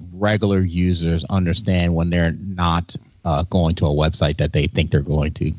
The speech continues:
I oftentimes, if I'm not sure about an email, I'll right-click on the link and paste it in a text document and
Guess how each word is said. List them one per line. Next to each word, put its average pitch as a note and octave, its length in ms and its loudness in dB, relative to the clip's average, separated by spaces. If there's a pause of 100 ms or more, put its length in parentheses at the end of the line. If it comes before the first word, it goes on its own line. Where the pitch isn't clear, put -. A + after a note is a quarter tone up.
(160)
I A#2+ 180 2
oftentimes, G2+ 720 0
if E2+ 160 -2
I'm A2+ 160 4
not A2 240 2
sure G2+ 280 2
about F#2+ 260 4
an E2 180 -2
email, A2 400 2 (360)
I'll G#2+ 180 2
right-click G#2 500 0
on G2+ 120 2
the F2+ 100 0
link F#2+ 320 0
and E2+ 140 -2
paste F#2+ 280 -2
it F2+ 80 -2
in E2+ 100 -2
a D2+ 120 -8
text - 320 -4
document D#2+ 500 -2
and D2+ 420 -6